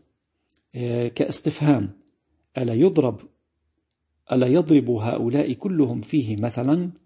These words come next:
وألغازاً؟" اللغز يلي هو مثل سؤال بحاجة لتفسير. فإذاً هودي النوعين الأدبيين اللي هن ال-، الأمثال والألغاز هن أنواع من أنواع الأدبية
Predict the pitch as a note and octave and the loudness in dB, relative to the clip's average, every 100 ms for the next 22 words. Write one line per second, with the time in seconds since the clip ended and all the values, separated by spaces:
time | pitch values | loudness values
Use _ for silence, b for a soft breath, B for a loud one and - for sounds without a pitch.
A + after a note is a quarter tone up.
0 | _ _ _ _ _ _ _ _ - B2+ | _ _ _ _ _ _ _ _ -2 0
1 | C3 A2+ G2+ A#2+ A2+ D3+ E3 - - B2 | 2 2 2 0 2 0 -2 -8 -12 -4
2 | D3+ D#3 E3 B2 B2 A2 A#2+ B2+ D3 F3+ | 0 2 0 -2 -4 -2 0 2 2 0
3 | - b b b B2 C3 B2 A2 A2 D3 | -10 b b b -6 -4 -4 -2 -2 -2
4 | C3 D3+ C#3+ A2 - A2 A#2+ A#2+ D3 - | 0 2 0 -2 -2 0 0 0 -4 -2
5 | - G#2+ - _ _ _ _ - D3+ C3 | -2 -2 -6 _ _ _ _ 0 2 2
6 | B2+ A2+ E3+ G3 D3 B2+ A#2 G#2+ A2+ D#3+ | 0 0 2 2 2 2 2 0 2 2
7 | D3 - A2+ A2+ A2 A#2 A2 G#2 F#2+ G2+ | 2 0 -2 0 0 0 0 -2 -4 -2
8 | B2+ B2+ A2 G2+ G2+ b b b b - | 0 2 0 -2 -6 b b b b -12
9 | A#2+ A2+ A2 A2+ - A2+ A2+ - C3+ A2 | -6 -2 0 -2 -2 -2 -2 -4 -6 -4
10 | - C#3 A#2 G2 - _ _ _ _ _ | 0 2 2 -2 -8 _ _ _ _ _
11 | _ _ - A#2+ A#2 A#2 G#2+ G2 A#2 D#3+ | _ _ -4 -2 0 2 0 0 0 0
12 | D3+ - _ - A#2 A#2+ - - - A#2+ | 0 -4 _ -8 -6 -4 -6 -10 -12 -6
13 | B2 C3 B2 G#2+ A#2 - A2+ A2 A2 G#2 | -2 0 0 0 -2 -2 -2 -2 -2 -2
14 | G#2+ G#2+ A#2+ C3 F3 | -2 -2 0 0 0